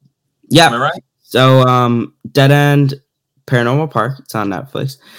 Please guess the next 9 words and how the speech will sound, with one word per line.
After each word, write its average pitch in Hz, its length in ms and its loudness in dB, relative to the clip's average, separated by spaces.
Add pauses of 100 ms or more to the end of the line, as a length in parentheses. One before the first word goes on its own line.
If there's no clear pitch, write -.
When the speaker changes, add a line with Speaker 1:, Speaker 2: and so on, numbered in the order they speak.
(240)
Speaker 1:
Uh, 110 400 2
yeah, 127 180 0
season 117 360 -6
two 120 140 -4
just 107 200 -8
came 110 220 -4
out. 175 400 -4 (120)
It's - 600 -8
a 101 540 -4